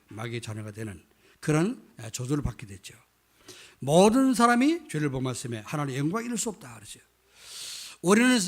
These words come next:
이 선악과 구경도 못했지만 그때 아담 시대에 우리 살지 않았지만은 그럼 우리가, 아, 아담이 죄를 짓고 하나님 떠났기 때문에 오늘 똑같은 그 죄가 우리에게 전가되어서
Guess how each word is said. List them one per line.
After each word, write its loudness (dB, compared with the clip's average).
이 0
선악과 -2
구경도 -2
못했지만 -4
그때 0
아담 -2
시대에 -6
우리 -4
살지 -8
않았지만은 -8
그럼 -8
우리가, -4
아, -6
아담이 -2
죄를 -6
짓고 -8
하나님 -6
떠났기 -10
때문에 -18
오늘 -6
똑같은 -8
그 -6
죄가 -4
우리에게 -8
전가되어서 -6